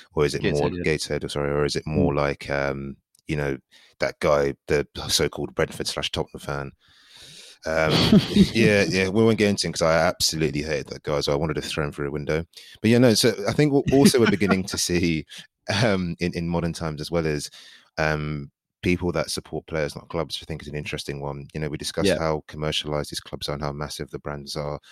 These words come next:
Speaker 1: themselves, but the players themselves are brands. Messi is everywhere. S-, so is
Speaker 2: Mm.
Speaker 1: Ronaldo, so is Mbappe, so is Haaland. They're in the games, they're on Twitter, they're on Insta, they're on YouTube. There's thousands of fan pages for each of them on all of those forms of
Speaker 2: Mm.
Speaker 1: social media.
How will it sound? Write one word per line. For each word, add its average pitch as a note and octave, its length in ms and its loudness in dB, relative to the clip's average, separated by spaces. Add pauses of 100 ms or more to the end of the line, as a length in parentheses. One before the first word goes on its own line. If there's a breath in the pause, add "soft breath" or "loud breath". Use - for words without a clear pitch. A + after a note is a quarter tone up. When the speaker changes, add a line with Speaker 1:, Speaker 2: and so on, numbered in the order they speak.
(140 loud breath)
Speaker 1:
themselves, D2+ 540 -2
but - 180 -6 (200 soft breath)
the - 80 -8
players D#2 500 2
themselves D#2+ 480 -2
are C#2+ 40 -8
brands. C#2+ 440 -10 (380 loud breath)
Messi G2 400 4
is F#2+ 260 0 (100)
everywhere. E2 880 0
S-, - 160 -6 (260)
so G2+ 240 6
is F#2 100 2
Speaker 2:
Mm. F#2 80 4 (320)
Speaker 1:
Ronaldo, E2+ 380 6
so E2+ 160 2
is F2 80 2
Mbappe, E2 460 -2
so F2 180 2
is E2+ 120 0
Haaland. D#2+ 540 0 (260 loud breath)
They're D#2+ 100 0
in D#2+ 80 -2
the D2 180 -8
games, E2+ 480 2
they're D2+ 140 0
on D2 160 -8
Twitter, - 340 -4
they're D2+ 180 -2
on - 60 -8 (120)
Insta, E2 400 -2
they're D#2 100 -2
on D2+ 80 -4
YouTube. D#2 540 -4 (260 loud breath)
There's E2 300 -2 (100)
thousands G#2 500 2
of F2+ 80 -2
fan F#2+ 380 0
pages E2 360 -4
for - 120 -10
each D#2 220 -4
of C#2+ 140 -8
them D2+ 180 0
on D2+ 160 -2
all F#2 240 2
of D2+ 60 -4
those D#2+ 180 -2
forms F2 280 -2
of E2 60 0
Speaker 2:
Mm. D#2+ 80 -2
Speaker 1:
social E2 320 -2
media. E2 540 -4